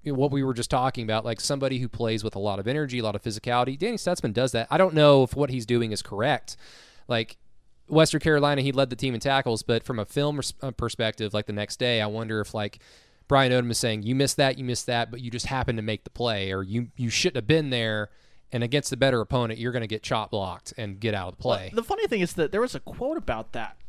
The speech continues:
Speaker 2: God, I think it was, it might have been Pat Fields. I feel like it was one of the safeties, but w-, someone asked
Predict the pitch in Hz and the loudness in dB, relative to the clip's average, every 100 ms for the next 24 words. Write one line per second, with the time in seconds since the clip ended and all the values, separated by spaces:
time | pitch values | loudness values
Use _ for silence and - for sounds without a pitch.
0 | - - - - 139 - - 294 339 254 | -8 -8 -8 -8 -8 -8 -2 0 0 -2
1 | - 190 180 175 170 165 147 127 - - | 4 6 6 6 4 2 0 -4 -8 -12
2 | - - 170 240 262 196 147 147 123 - | -12 -12 -8 -6 -2 -2 -2 -4 -6 -6
3 | 120 113 110 104 - - 156 - 220 185 | -6 -6 -8 -10 -14 -12 -10 -6 -4 -2
4 | 143 127 123 107 117 95 - - 139 147 | -2 -2 -6 -8 -10 -12 -12 -6 -4 -4
5 | 135 220 233 170 180 - | 2 6 6 4 2 0